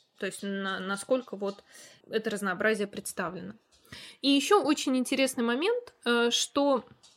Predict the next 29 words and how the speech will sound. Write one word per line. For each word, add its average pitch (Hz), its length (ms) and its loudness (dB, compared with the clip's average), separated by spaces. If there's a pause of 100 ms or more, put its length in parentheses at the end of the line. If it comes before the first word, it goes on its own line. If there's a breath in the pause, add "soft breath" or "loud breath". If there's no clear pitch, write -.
если 262 280 6
мы 254 120 4
посмотрим 254 560 2
на 226 100 0
происхождение 240 880 2
драматургов 233 920 0
в 233 40 8
этих, 220 440 4 (400)
в - 20 -4
этом 254 220 6
списке, 277 480 -8 (340)
с - 80 -8
которыми 262 420 2
Шекспира 240 440 -2
сравнивали, 220 760 -2 (420 loud breath)
то 330 300 8
у 302 200 0
большинства 359 440 4 (140)
из 381 100 6
них 320 300 2
довольно 269 360 6
скромное 220 1000 2 (160)
происхождение, 240 720 2
то 320 100 -2
есть - 160 -4
они 226 160 4
не 226 120 2
какие-то 233 480 0
аристократы, 208 800 -2